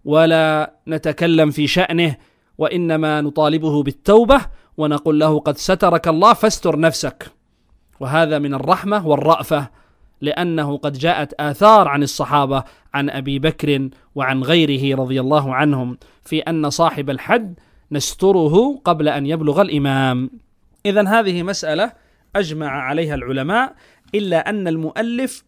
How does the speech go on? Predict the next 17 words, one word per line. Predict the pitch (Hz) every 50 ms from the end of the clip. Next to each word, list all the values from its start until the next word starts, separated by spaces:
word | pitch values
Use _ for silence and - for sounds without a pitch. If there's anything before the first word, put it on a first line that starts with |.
| _ _ -
استثنى | 185 - - - - _ 233 254 254 - - 220 220 240 254 262 269 277 262
ما | 220 196 180 180
يتعلق | 175 170 165 - 180 160 202 240 247 240 226 -
بالقذف. | 165 175 156 151 - 165 147 135 131 - - - - - _ _ _ _ _ _ _ _ _
لماذا | 185 208 233 254 302 311 302 262 226 220 208 208 208 208 - -
استثنى | 190 - - - 233 220 - - 190 180 180 180
أو | 175 - 175 170 165
ذكر | 156 190 262 - 220 196 175 156 143 135 - - _ _ _ _ _ _ _ -
أن | 165 165 165 160
الخلاف | 151 - - 170 160 190 214 240 262 247 - - - _
في | _ - 160
القذف؟ | 147 - - 170 151 127 120 - - - _ _ _ _ -
لماذا؟ | 160 175 185 226 240 208 165 160 165 170 165 - _ _ _ - - - _ _
لأن | - 165 175 - - 277 294 285 262
القذف | 254 233 233 - 254 254 214 202 165
في | - 202
الحقيقة | 185 254 233 - - 220 226 226 - 208 196 196 190